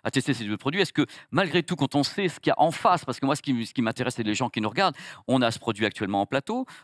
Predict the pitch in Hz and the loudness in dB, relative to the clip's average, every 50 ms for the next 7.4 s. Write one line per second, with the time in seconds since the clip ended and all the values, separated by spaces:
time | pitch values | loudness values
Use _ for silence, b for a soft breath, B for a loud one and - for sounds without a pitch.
0 | B _ - - 113 104 87 - - 104 104 98 95 - - - 107 110 - 139 | B _ -6 -6 -4 -4 -4 -4 -2 -2 0 -2 -2 -4 -4 -4 -2 0 0 0
1 | 127 131 - 220 247 247 214 165 - - 127 131 - 156 135 - 175 156 127 117 | 0 0 0 0 0 0 -2 -4 -6 -6 -2 0 0 0 2 0 0 0 0 0
2 | - - 131 - - 139 143 135 - - - 120 120 - 135 131 127 - 113 101 | 0 -4 -6 -2 0 0 0 0 0 -2 -4 -4 -2 0 0 0 0 -2 -4 -6
3 | 98 95 107 - - 120 110 117 104 - - - 113 107 107 107 123 175 220 B | -4 -4 -4 -4 -4 -4 -2 -2 -2 -2 -4 -4 -2 0 0 2 2 0 0 B
4 | B B B B - 131 - - 160 - - - 202 202 170 - - - _ - | B B B B -2 0 2 2 0 0 2 2 2 2 2 2 -2 -8 _ -10
5 | - 123 - - 180 156 - 175 143 143 160 196 202 - 147 - - - 147 135 | -10 -8 -4 -2 -2 -2 -2 0 0 2 2 2 2 0 -4 -6 -2 -2 0 2
6 | 139 135 - - 117 - 131 - 127 - - 233 - 156 - - 139 151 180 180 | 2 2 2 0 -2 -2 -2 -4 -4 -4 -4 -4 -4 -2 0 2 2 4 4 4
7 | 151 165 160 - - 170 190 214 | 4 2 0 0 0 -2 -2 -2